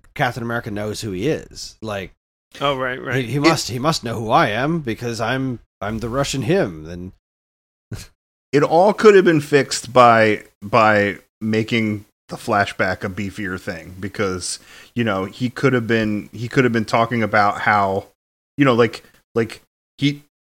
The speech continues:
Speaker 3: you know, like, you know who Captain America is. He was alive in the forties, right? He was, like, Rush-, or he was
Speaker 1: Yeah.
Speaker 3: America's super soldier in the forties, right? So, like, you know, he could have talked about how,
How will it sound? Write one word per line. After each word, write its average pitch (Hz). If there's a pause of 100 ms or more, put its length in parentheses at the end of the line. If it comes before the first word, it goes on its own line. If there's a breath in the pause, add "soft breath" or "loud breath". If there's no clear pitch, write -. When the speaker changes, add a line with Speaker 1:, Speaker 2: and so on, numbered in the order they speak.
(200)
Speaker 3:
you 139
know, 165 (220)
like, 123
you 135
know 170
who 143
Captain 117
America 107
is. 110
He 110
was 104
alive 104
in 110
the 98
forties, 104
right? 104
He 113
was, 104
like, 101
Rush-, 107 (200)
or 123
he 127
was 117
Speaker 1:
Yeah. 107
Speaker 3:
America's 117
super 120
soldier 104
in 113
the 107
forties, 123
right? 101
So, 113
like, 101 (480 loud breath)
you 117
know, 92 (260)
he 123
could 143
have 117
talked 123
about 101
how, 98